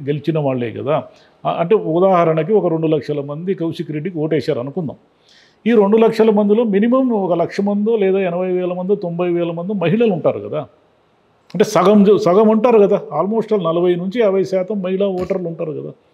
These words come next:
మరి మీరు ఎందుకు అట్లా, మీరు ఒక బాధ్యత కలిగిన పదవుల్లో ఉంటూ కూడా ఉమెన్ని అబ్యూజ్డ్, అంటే కించపరుస్తూ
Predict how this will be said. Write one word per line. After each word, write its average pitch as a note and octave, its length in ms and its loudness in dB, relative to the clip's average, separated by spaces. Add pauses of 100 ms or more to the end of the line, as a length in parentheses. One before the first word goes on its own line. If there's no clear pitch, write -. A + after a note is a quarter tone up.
(680)
మరి C#4+ 100 0
మీరు C4 180 4
ఎందుకు A3 540 2
అట్లా, G#3 600 0
మీరు F#3+ 180 -2
ఒక F3+ 160 -6
బాధ్యత G3 420 -2
కలిగిన G#3 600 0
పదవుల్లో G3+ 540 0
ఉంటూ F#3+ 340 -2
కూడా C#3 360 -6
ఉమెన్ని B3 640 -2
అబ్యూజ్డ్, G#3+ 520 -2
అంటే F#3 200 0
కించపరుస్తూ A#3 1000 -2